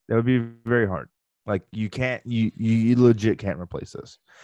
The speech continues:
So if I'm looking for something like that, I want that kind of, like, you know, vintagey tropical vibe. You know, I bring my, I bring divers a lot because I can really do everything in them.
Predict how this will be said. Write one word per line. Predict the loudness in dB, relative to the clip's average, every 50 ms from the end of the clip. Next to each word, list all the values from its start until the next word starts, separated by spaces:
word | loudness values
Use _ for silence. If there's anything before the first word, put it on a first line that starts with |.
| -20 -20 -20 _ _
So | 4 4 6
if | 6 6
I'm | 6 6
looking | 6 4 4 4 2
for | 2 2
something | 2 0 0 0
like | 0 0 0 0
that, | 2 2 4 4 2 0 0
I | -2 -4
want | -4 -4 -6 -6 -6
that | -8 -8
kind | -8 -10 -8
of, | -4
like, | -4 -4 -4 -4 _ _ _ _ _
you | -14 -14
know, | -14 -14
vintagey | -12 -6 -4 -4 -4 0 0 -2 -2 -2 -6
tropical | -4 0 0 0 0 0 -4 -6 -6 -8
vibe. | -8 -8 -6 -4 -4 -4 -4 -6 -8 -10 -14 _ _ _ _ _ _ _ _ _ _
You | -6 -2
know, | 0 0 0 -2 -4 -10 _ _ _ _ _ _ _ _ _ _ _ _ _ _ _ _ _ _ _ _ _ _ _ _ _ _ _ _ _ _ _ _ _ _ _ _ _
I | -8
bring | -8 -4 -2 0 2 2 2 0 -2 -4
my, | -4 -2 0 0 2 2 0 0 -2 -4 -4
I | -6
bring | -4 -2 -4 -4 -4 -4
divers | -2 0 2 2 2 0 -2 -4 -4 -4
a | -4
lot | -4 -2 -2 0 0 0 0 -2 -4 -8
because | -10 -10 -4 -4
I | -2 -2
can | -4 -6 -6 -6
really | -4 -4 -4
do | -4 -4 -4 -4
everything | -2 -4 -4 -4 -4 -4 -4
in | -2 -2 -2
them. | -2 -2 -2 -2 -6 -10